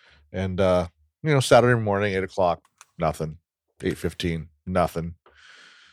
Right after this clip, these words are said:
Eight thirty, nothing. Well, I better call because it's odd. They usually get back to me right at eight o'clock if I do that, like, on a Friday. And,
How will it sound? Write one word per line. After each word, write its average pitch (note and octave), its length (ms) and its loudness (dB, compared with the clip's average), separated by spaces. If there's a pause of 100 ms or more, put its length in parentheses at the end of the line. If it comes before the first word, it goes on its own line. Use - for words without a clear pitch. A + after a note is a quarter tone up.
(140)
Eight A#2 200 2
thirty, F2 440 0
nothing. F2+ 460 -6
Well, C#3+ 160 4
I A3+ 40 8
better A#3 180 6
call A2 680 4
because A2 300 -2
it's D3+ 200 0 (220)
odd. G#2+ 520 6 (340)
They B2+ 120 0
usually D3 320 2
get G#2 140 -4
back B2 240 6
to - 80 -14
me F2+ 80 -6
right A#2 480 4
at G#2 140 0
eight G2+ 140 4
o'clock G2+ 480 4 (580)
if G#2 160 0
I G2 80 4
do B2 280 6
that, F2+ 240 6
like, F#2+ 160 0
on G2 120 2
a F2 60 0
Friday. F2+ 540 2
And, D2+ 100 -8